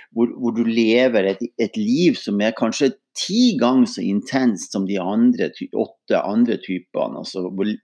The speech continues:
lever med det der. Og jeg hører jo mange seksere som sier det til meg at, ehm, ja, det, det, det, det, det er veld-, det går veldig fort å snu og følge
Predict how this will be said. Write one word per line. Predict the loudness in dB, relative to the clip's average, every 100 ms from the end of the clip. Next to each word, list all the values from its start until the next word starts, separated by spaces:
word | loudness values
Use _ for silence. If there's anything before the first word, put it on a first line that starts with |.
| -2
lever | 2 4 4 2 0
med | 0 0
det | 0
der. | 2 4
Og | 2
jeg | 4
hører | 6 8 6 6
jo | 6 6 4 2 -18 -16 -18 -10
mange | 2 4 4 4 4 2 2 -2 -6
seksere | -14 -8 -4 -4 -6 -8 -6
som | -6 -6 -8
sier | -8 -6 -4 -2
det | -4
til | -4 -2 -2 0
meg | -2 -2 -2
at, | -4 -6 -16 _ _ _ -20 -20 -20 _ -4
ehm, | 0 2 2 4 4 2 -2
ja, | 0 0 0
det, | -2 -6
det, | -6 -2
det, | 0 0 -2 -14 _
det, | -8 -8 0
det | 2
er | 2 0
veld-, | 2 2 0
det | 4
går | 6 6
veldig | 4 2 2
fort | -2 -2 -4
å |
snu | -6 -6 -2 0 0
og | -2
følge | -6 -4 0 2